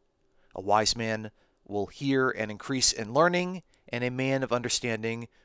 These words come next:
will acquire wise counsel. To understand a proverb and a figure, the words of the wise and their riddles. The fear of Yahweh is the beginning of knowledge.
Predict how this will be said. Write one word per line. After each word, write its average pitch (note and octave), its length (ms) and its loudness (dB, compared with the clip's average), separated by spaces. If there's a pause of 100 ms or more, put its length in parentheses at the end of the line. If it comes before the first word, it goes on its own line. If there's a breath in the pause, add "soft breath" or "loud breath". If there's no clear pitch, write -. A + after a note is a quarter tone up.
(100)
will A2 300 0
acquire G#2 720 4
wise F2+ 640 0
counsel. - 800 2 (920)
To C3+ 140 2
understand B2+ 400 2
a A#2 120 4
proverb B2+ 520 8
and G2+ 140 2
a F#2 40 -2
figure, E3+ 500 4 (600)
the B2+ 80 0
words C3 400 6
of A#2 120 -4
the B2 60 4
wise A2+ 580 6
and G2 420 -6
their F#2+ 320 -4
riddles. D3+ 560 4 (760)
The - 60 -16
fear B2 200 2
of A#2 80 2
Yahweh C3 500 12
is F3 280 6
the F#3+ 80 -2
beginning C#3 540 -2
of A#2 160 -2
knowledge. C#3 600 2